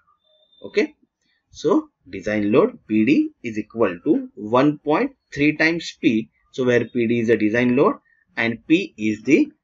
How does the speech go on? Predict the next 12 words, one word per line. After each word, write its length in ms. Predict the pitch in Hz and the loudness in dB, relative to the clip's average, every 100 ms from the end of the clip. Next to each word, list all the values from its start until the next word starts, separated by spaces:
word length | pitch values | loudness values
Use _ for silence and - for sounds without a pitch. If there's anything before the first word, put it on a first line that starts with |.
| _ | _
normal 640 | - 101 101 98 98 147 311 - _ - | -8 -2 0 0 2 4 4 0 _ -2
load. 480 | 113 104 87 71 - _ _ _ _ _ _ _ _ _ _ _ _ _ _ _ _ - | 2 4 2 -4 -14 _ _ _ _ _ _ _ _ _ _ _ _ _ _ _ _ -6
Now 160 | - 185 | 0 0
friends, 420 | 185 185 190 - | 2 0 0 0
we 140 | 156 | 0
will 160 | 160 175 | 4 2
see 380 | 175 143 123 - 117 | 2 -2 -2 -10 -2
the 100 | 135 | 0
design 400 | 135 127 165 175 | 2 2 0 0
procedure 560 | 151 135 156 147 117 107 | -6 -2 -2 0 -2 -4
for 360 | - 123 127 - | -6 -4 -2 -4
turnbuckle. 560 | 101 98 95 87 - | -6 -6 -10 -12 -18